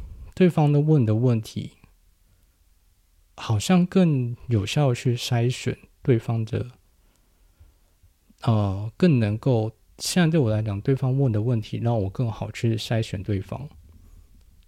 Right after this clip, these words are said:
这是蛮近期的一些感触。尤其是，呃，在问到一些，呃，比如说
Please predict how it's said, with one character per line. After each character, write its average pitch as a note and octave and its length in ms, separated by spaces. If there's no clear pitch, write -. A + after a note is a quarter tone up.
这 C#3 160
是 A#2+ 920
蛮 A2+ 600
近 F#3+ 280
期 G#2+ 240
的 G#2+ 160
一 A#2+ 100
些 A#2+ 600
感 - 260
触。 - 180
尤 C#3+ 120
其 F#3 240
是， F3 580
呃， A#2+ 600
在 G#3 180
问 G3 240
到 E3 220
一 E3 60
些， C#3+ 600
呃， G#2+ 240
比 A#2+ 180
如 C#3 100
说 D#3+ 540